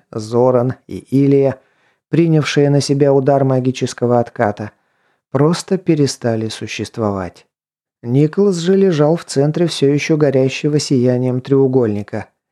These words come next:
Хотя и выглядел он весьма погано,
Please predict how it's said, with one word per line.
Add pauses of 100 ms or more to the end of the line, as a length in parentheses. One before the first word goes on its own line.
(160)
Хотя
и
выглядел
он
весьма
погано,